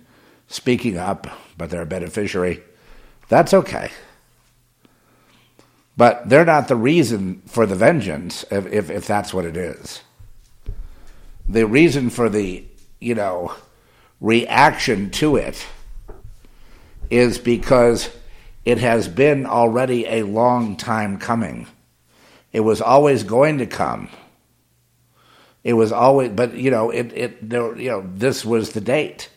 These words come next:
January sixteenth, two thousand twenty-three, it begins.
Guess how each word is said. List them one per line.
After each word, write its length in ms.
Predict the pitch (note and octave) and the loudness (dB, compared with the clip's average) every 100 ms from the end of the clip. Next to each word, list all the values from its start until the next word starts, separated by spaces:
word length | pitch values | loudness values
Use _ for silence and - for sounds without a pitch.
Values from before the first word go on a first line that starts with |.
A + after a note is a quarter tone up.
| _ _ _ _ _ _ _ _ _ _ _ F#2+ - | _ _ _ _ _ _ _ _ _ _ _ -20 -16
January 640 | E2 F#2 G2+ A#2 A#2 B2+ | -10 -6 -4 0 0 0
sixteenth, 800 | - C3 - - F3 A2+ - - - - _ _ _ _ _ _ _ _ - _ _ - | -2 -4 -4 -2 -2 -2 -10 -20 -20 -20 _ _ _ _ _ _ _ _ -20 _ _ -8
two 160 | A2+ | -4
thousand 480 | A2 A2+ G#2+ G#2+ A#2 | 0 2 2 0 -4
twenty-three, 760 | B2 A#2+ A#2+ C3 D#3 F#2 C#2+ - - _ _ _ _ _ _ _ _ | -4 -2 -4 -2 0 0 -4 -14 -20 _ _ _ _ _ _ _ _
it 160 | - E2+ | -10 -6
begins. 560 | A2 A#2 F2+ B1+ - | -6 -4 -6 -8 -16